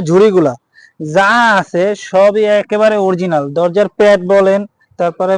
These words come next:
মাস্টার সুইচ গুলা বলেন, তারপরে নিকেল ক্রোমটা বলেন, হ্যান্ডেলটা আর কি, সবকিছুই গাড়ির সাথে অরিজিনাল। আরো দেখাই, চারোটা দরজাই আপনাদেরকে দেখাই, প্রত্যেকটা দরজার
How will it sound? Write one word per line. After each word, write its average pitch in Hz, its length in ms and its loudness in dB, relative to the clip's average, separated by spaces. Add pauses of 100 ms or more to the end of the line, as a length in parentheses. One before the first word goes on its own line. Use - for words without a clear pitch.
(100)
মাস্টার 180 400 -6
সুইচ 190 200 -2 (100)
গুলা 196 240 0
বলেন, 190 240 0 (560)
তারপরে 180 320 -10 (180)
নিকেল 190 260 -4 (120)
ক্রোমটা 190 320 -4 (100)
বলেন, 185 220 -2 (120)
হ্যান্ডেলটা 175 480 -4
আর 160 120 -4
কি, 196 100 -6 (460)
সবকিছুই 254 580 -4
গাড়ির 208 280 2
সাথে 202 200 -2 (120)
অরিজিনাল। 196 340 -4 (400)
আরো 196 140 -2 (100)
দেখাই, 202 280 -2 (280)
চারোটা 247 380 0
দরজাই 220 360 0
আপনাদেরকে 202 360 -4 (100)
দেখাই, 180 280 -4 (3000)
প্রত্যেকটা 247 440 -2 (120)
দরজার 208 340 0